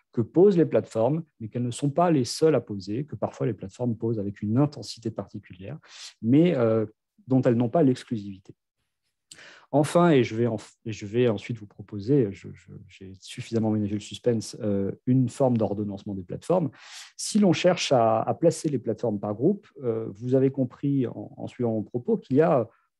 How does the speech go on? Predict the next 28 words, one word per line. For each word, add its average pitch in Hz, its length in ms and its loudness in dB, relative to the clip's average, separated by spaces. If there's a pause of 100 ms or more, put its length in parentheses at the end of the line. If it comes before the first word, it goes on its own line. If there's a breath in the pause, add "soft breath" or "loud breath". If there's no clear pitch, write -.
autant 156 220 2
de 147 60 2
possibilités 123 640 -4
que 175 120 -4
de 143 80 -2
points 156 200 2
de 143 60 4
vue, 120 220 -10 (460)
autant 160 240 2
de 151 60 2
possibilités 135 640 -2
que 160 100 0
de 135 100 4
problèmes 127 440 2
que 131 100 0
l'on 117 120 -4
cherche - 320 -4
à 104 60 0
résoudre, 117 680 -2
autant 151 260 0
de 156 60 -2
possibilités 131 540 -6
que 147 120 -2
de 120 120 0
centres 131 360 -4
d'intérêt 107 420 -2
de 127 40 -8
l'observateur. 107 800 -4